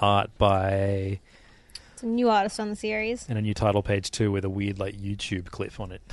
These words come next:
Speaker 1: <laughs>
Speaker 2: <laughs>
Speaker 1: Um, Matt Miller on colors and art by Jo-, um, Jorge Duarte. Um,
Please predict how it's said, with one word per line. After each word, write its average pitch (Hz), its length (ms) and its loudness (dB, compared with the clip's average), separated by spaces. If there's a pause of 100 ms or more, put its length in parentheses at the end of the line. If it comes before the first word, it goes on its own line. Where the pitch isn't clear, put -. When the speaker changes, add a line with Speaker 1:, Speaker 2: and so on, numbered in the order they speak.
(380)
Speaker 1:
<laughs> 220 140 -4 (140)
Speaker 2:
<laughs> - 160 -4
Speaker 1:
Um, 110 280 6
Matt 120 220 4
Miller 113 480 4
on 104 120 -4
colors 113 440 6
and 104 280 -2
art 101 200 0
by 98 160 0
Jo-, 101 260 0 (260)
um, 98 200 0
Jorge 98 540 0 (140)
Duarte. 95 480 -2 (680)
Um, 104 380 4